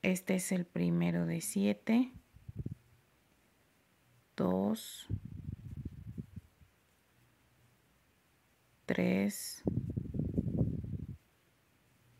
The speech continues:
cuatro, tejo el cinco y el seis adentro del ojal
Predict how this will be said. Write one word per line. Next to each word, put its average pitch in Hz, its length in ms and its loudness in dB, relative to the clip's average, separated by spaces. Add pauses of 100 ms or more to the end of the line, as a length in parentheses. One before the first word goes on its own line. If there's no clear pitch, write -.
(1300)
cuatro, 208 760 2 (2500)
tejo 202 600 2
el 175 280 2
cinco - 560 2
y 165 160 2
el 160 160 -2
seis 214 560 0 (120)
adentro 175 580 0
del 160 200 -4
ojal 220 540 2